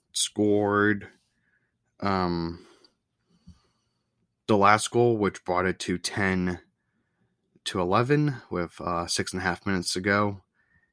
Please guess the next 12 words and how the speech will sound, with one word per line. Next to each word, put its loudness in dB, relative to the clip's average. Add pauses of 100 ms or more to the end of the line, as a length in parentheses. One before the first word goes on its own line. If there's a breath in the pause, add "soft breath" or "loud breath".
(140)
And -2
then 0
they 0
just -4
couldn't 0
get 2
it -6
going -4
at -10
the -8
end. -8 (160)
Um, -2